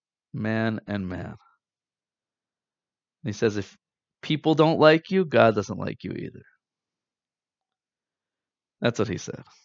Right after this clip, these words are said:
Okay? But let me tell you a few other ideas. The, another great commentator, the Mabit, points out something very interesting.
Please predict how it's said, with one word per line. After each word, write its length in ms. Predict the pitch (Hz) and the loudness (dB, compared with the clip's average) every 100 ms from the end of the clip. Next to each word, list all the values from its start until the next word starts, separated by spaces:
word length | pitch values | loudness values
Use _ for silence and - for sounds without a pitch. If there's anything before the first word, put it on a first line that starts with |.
| _ _ 143 | _ _ -2
Okay? 320 | 117 123 139 - - | 2 4 2 -8 0
But 120 | 127 | 4
let 120 | 156 | 6
me 140 | 180 | 4
tell 200 | 180 170 | 4 6
you 120 | 147 139 | 6 6
a 40 | |
few 220 | - 143 | 2 2
other 280 | 131 117 101 - | 4 4 2 0
ideas. 580 | 98 85 82 - - _ _ _ _ _ _ _ _ _ _ _ _ _ _ _ _ _ _ _ _ _ _ _ _ - | -4 -4 -6 -8 -14 _ _ _ _ _ _ _ _ _ _ _ _ _ _ _ _ _ _ _ _ _ _ _ _ -14
The, 480 | 123 117 117 113 - | -4 -2 0 -2 -2
another 320 | 117 147 151 | 0 2 2
great 380 | 127 123 113 - _ _ _ _ _ _ _ _ _ _ _ _ _ _ _ _ _ _ - | 0 0 0 -4 _ _ _ _ _ _ _ _ _ _ _ _ _ _ _ _ _ _ -2
commentator, 580 | 117 113 104 107 92 | 0 0 -2 -2 -2
the 100 | 92 95 | -6 -6
Mabit, 500 | 104 98 120 120 - _ _ _ _ | -6 -4 0 0 0 _ _ _ _
points 260 | - 117 120 | -6 -4 0
out 140 | 110 | -2
something 340 | - 104 107 98 | -2 -8 -8 -4
very 260 | 101 95 | -2 -2
interesting. 480 | 95 - - - 82 | -6 -12 -18 -20 -20